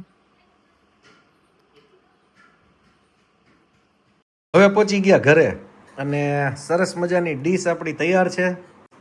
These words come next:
હવે તમને ખ્યાલ છે કે સુગંધ આવે એટલે આપણાથી રહેવાય નહીં, જમી લેવાનું.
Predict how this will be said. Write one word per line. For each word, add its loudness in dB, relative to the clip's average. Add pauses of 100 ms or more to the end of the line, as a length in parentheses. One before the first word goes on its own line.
(100)
હવે 0
તમને -2
ખ્યાલ 4
છે 0
કે -4
સુગંધ -4
આવે 0
એટલે -2
આપણાથી -6
રહેવાય -2
નહીં, -12
જમી -8
લેવાનું. -4